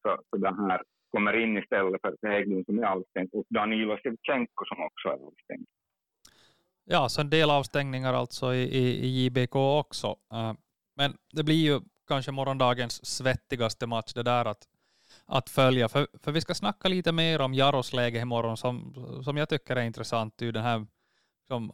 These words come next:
Speaker 2: moralisk-psykologiska skalan. Eh, och,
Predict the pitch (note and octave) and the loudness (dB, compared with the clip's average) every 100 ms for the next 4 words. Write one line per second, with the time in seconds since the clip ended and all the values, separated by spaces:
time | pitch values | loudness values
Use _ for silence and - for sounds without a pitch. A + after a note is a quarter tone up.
0 | - C#3 C3 B2+ B2 A#2+ A2+ - - B2 | -6 0 4 6 6 4 0 -6 -6 0
1 | B2 A#2 A#2 A2+ - A#2 A2 - - B2 | 4 4 2 -2 0 -2 -2 -4 2 4
2 | B2+ A#2+ G#2+ - _ _ _ _ _ - | 4 4 0 -4 _ _ _ _ _ -2
3 | B2 A#2 A2+ A2 _ _ _ _ _ _ | 2 4 4 0 _ _ _ _ _ _
4 | - C3+ C3 | 0 2 2